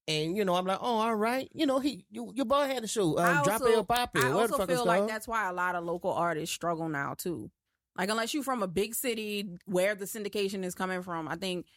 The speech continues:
Speaker 2: places like New Orleans and Houston and stuff like that struggle to get their artists on now because you can't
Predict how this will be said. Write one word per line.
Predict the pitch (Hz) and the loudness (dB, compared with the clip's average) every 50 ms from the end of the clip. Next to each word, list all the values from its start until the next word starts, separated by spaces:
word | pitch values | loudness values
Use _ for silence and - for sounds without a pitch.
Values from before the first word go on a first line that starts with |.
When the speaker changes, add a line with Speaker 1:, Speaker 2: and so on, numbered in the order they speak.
| _ _ - | _ _ -6
Speaker 2:
places | - 226 208 208 214 202 | -2 -2 0 0 0 -2
like | 196 196 190 | -2 -2 -2
New | 185 185 175 | -2 0 0
Orleans | 180 180 190 196 196 190 185 180 185 | 2 2 2 2 2 0 -2 -2 -4
and | 185 180 | -4 -2
Houston | 202 226 220 - 214 202 | -2 -4 -4 -4 -4 -6
and | 185 190 | -6 -4
stuff | - 185 185 | -4 -2 -2
like | 185 175 170 | -2 -2 0
that | 180 180 180 | -2 -2 -2
struggle | - - - 185 185 180 185 180 | -4 -2 0 0 2 2 0 -2
to | 180 | -2
get | 180 185 180 - | -2 -4 -4 0
their | - 185 202 202 | 2 2 2 2
artists | - 180 180 180 175 170 175 - | 0 -2 -2 0 0 -2 -2 -2
on | 175 165 165 160 160 | -6 -6 -6 -4 -4
now | 160 156 156 151 151 156 160 175 _ _ _ - | -4 -4 -4 -4 -4 -4 -6 -8 _ _ _ -6
because | - 190 185 - 254 262 262 262 247 214 185 180 | -4 -4 0 0 2 2 4 2 2 0 0 -2
you | 190 208 202 175 - 160 - _ - | -2 -2 -2 -4 -6 -12 -18 _ -4
can't | - 262 226 220 196 - | 0 0 0 0 -2 -6